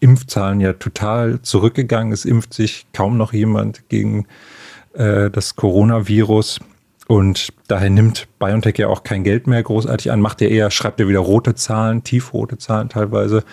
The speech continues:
Und dadurch werden dann auch keine, kommt keine Gewerbesteuer in Mainz mehr an. Und das war halt ein, äh, der mit Abstand größte Zahler natürlich in diesen Jahren.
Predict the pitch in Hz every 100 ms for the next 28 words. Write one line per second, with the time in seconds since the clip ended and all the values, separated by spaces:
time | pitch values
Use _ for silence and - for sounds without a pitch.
0 | - - - _ 123 101 95 98 95 90
1 | - _ _ _ 131 110 101 101 98 -
2 | 104 98 98 92 _ _ - - 104 -
3 | 101 98 90 104 113 - - 117 123 131
4 | 113 110 117 - 110 113 127 131 - _
5 | _ _ _ _ _ - 139 113 104 104
6 | 101 98 113 104 110 123 110 113 120 _
7 | 104 101 - 123 - 107 98 - 107 -
8 | 98 - - 101 127 127 113 117 135 117
9 | 110 107 98 98 113 117